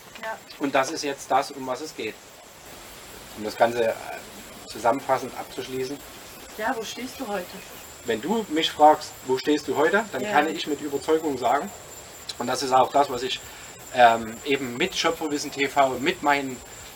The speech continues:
Speaker 2: äh, Erfahrungswerten den Menschen da draußen transportieren will. Ähm, auch wenn's vielleicht manchmal für Leute arrogant klingt oder über-, überheblich oder hochtrabend, ja, ich hab tatsächlich den Sinn des Lebens gefunden. Ja.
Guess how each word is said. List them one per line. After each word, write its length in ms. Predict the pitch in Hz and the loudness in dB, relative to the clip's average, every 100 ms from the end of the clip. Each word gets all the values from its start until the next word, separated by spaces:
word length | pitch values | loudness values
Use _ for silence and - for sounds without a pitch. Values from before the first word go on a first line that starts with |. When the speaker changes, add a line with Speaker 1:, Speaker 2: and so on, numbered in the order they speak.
| - | 4
Speaker 2:
äh, 440 | 123 113 110 104 95 - | 6 6 4 0 -6 -4
Erfahrungswerten 840 | 123 120 147 165 151 151 156 160 151 - - | 0 6 8 6 6 8 8 4 -10 -16 -2
den 180 | 127 123 | 2 2
Menschen 280 | 127 151 156 | 2 0 0
da 80 | 135 | 2
draußen 360 | 135 143 143 | 6 6 4
transportieren 600 | 139 135 - 127 151 143 | -2 -2 -4 0 2 4
will. 220 | 139 165 196 - - - - - | 4 2 0 -10 -16 -18 -18 0
Ähm, 440 | 135 135 135 135 131 - | 8 8 8 4 -4 2
auch 200 | 165 180 | 4 4
wenn's 200 | 190 175 | 2 0
vielleicht 460 | - 131 160 - - | 2 6 6 4 2
manchmal 420 | 156 - 160 151 | 0 2 2 4
für 380 | 143 143 139 151 | 4 4 4 0
Leute 300 | 135 143 160 | 4 4 4
arrogant 460 | - 139 123 120 - | 2 0 2 2 2
klingt 260 | 190 196 | -2 0
oder 140 | 151 135 135 143 | 2 2 2 0
über-, 340 | 131 127 123 | -4 -2 -2
überheblich 640 | 131 123 135 170 190 170 151 | -4 -2 0 0 0 0 2
oder 380 | 143 131 127 120 - | 2 2 0 -2 0
hochtrabend, 540 | 151 190 - 139 170 196 - - - - - | 0 2 8 8 8 2 -12 -14 -16 -16 4
ja, 320 | 117 127 196 - - - - - - - - - | 12 12 12 6 -16 -18 -18 -18 -18 -14 -12 -6
ich 160 | 127 | 2
hab 140 | 131 135 | 4 4
tatsächlich 420 | 131 120 117 127 | 0 -6 -6 -6
den 180 | 120 110 | -8 -6
Sinn 160 | 123 | -6
des 140 | 120 117 | -4 2
Lebens 260 | 180 233 | 2 2
gefunden. 340 | - 139 117 - - - | -4 -6 -6 -8 -16 -12
Ja. 160 | 117 | -10